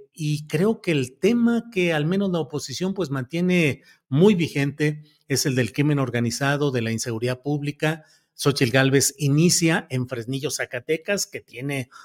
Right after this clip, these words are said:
récord de la, de una de las ciudades más peligrosas, pues, del mundo, según entiendo, con mayor índice de criminalidad, eh, territorio dominado por los Monreal. Em,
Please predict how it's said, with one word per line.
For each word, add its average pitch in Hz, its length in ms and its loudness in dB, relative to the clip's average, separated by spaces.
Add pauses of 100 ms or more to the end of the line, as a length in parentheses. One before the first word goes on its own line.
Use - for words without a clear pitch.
récord 151 720 4 (260)
de 127 500 6
la, 120 280 0
de 120 80 -2
una 147 180 2
de 131 80 0
las 120 120 0
ciudades 131 300 0
más 131 200 -2
peligrosas, 127 760 -4 (360)
pues, 90 160 -14
del 90 160 -14
mundo, 170 380 -4
según 135 300 -6
entiendo, 180 520 -6
con 117 160 -4
mayor 120 380 -2
índice 139 380 -4
de 123 120 -6
criminalidad, 131 760 0 (440)
eh, 139 180 4
territorio 147 580 6
dominado 143 580 4
por 123 160 -6
los 117 180 -2
Monreal. 175 640 4 (440)
Em, 143 880 2